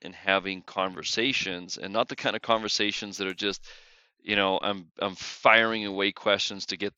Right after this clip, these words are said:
answers and kind of beat somebody up. It's the kind of conversation that builds relationships. It's, it's asking questions that initiate self-discovery within people and connection.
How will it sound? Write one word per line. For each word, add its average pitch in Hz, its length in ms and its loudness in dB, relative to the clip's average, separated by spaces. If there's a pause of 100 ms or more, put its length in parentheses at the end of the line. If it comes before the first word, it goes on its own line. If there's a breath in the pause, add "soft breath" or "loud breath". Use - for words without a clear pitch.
(140)
answers 98 580 0
and 90 180 -8
kind 95 160 -6
of 85 100 -10
beat 101 200 -8
somebody 90 260 -4
up. 120 260 2
It's - 180 -8
the 113 100 -6
kind 143 220 0
of 104 240 0
conversation 113 720 0
that 85 200 -6
builds 104 300 -4
relationships. 87 840 -6
It's, - 200 -10 (440 loud breath)
it's 113 120 -10
asking 110 320 4
questions 104 640 0
that 98 120 -2
initiate 95 600 -4
self-discovery 98 800 -2
within 90 340 -10
people 95 480 -6
and 90 140 -8
connection. 95 540 -8